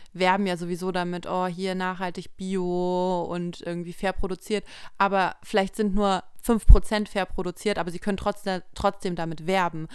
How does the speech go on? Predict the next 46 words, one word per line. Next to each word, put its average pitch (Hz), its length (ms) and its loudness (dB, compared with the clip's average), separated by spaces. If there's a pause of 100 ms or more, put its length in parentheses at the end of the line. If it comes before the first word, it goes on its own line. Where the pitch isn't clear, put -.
(160)
weil 185 140 -2
vielleicht 180 380 -2
ein 208 360 2
Weg 196 520 -2 (240)
fair 185 720 2
war. 170 480 2
Weißt 196 240 -2
du, 233 40 -2
was 220 120 -6
ich - 140 -12
meine? 220 420 -2 (420)
Und 202 480 -2
du 190 120 -10
weißt 214 240 2
ja 214 60 2
aber 196 120 0
nicht, 196 300 -4
wie 180 160 -6
viel - 220 -2
Prozent 247 460 0
am 180 140 -6
Ende 180 220 -2
von 170 180 -4
diesem 165 300 -6
Weg 165 220 -6
wirklich 170 420 -8
fair 160 360 -4
war. 151 300 -4 (240)
Das - 240 -8 (800)
das 185 120 -4
ist 220 140 -2
ja 180 100 6
auch 185 80 8
bei 180 120 4
diesem, 165 440 -6 (440)
da 170 200 -6
will 175 80 -4
ich 165 100 -6
eigentlich 165 200 -6
nicht 165 120 -10
mit 175 100 -6
anfangen, 160 380 -6
aber 165 180 -6
mit 165 160 -6
diesem 170 200 -8
Kliman, 170 720 -4